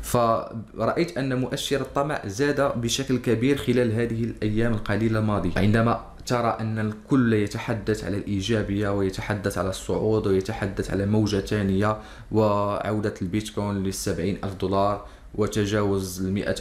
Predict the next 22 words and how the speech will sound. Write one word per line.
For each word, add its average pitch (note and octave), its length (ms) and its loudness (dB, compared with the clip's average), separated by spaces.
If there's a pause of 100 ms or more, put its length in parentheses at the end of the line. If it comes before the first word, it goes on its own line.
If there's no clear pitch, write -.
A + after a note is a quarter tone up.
ألف F#2 200 -2
دولار G#2+ 420 2 (140)
خلال G2+ 220 -2
هذه G2 360 -2
الفترة G#2 540 -4 (260)
وما A2 280 2
نعيشه G2 560 -2
حاليًا G2 460 0
في - 140 -6
العالم. G#2+ 560 -2 (380)
هناك C3 260 2
الكثير، B2 460 0
الكثير A2+ 380 0
من A#2+ 80 0
العوامل G#2+ 640 2 (800)
الثانوية A2 760 0
بالنسبة G2 500 -2
لي، C3+ 180 0 (400)
وهناك D3+ 360 2
العامل D3 300 0
الأساسي C3 600 -2
الذي A2+ 340 0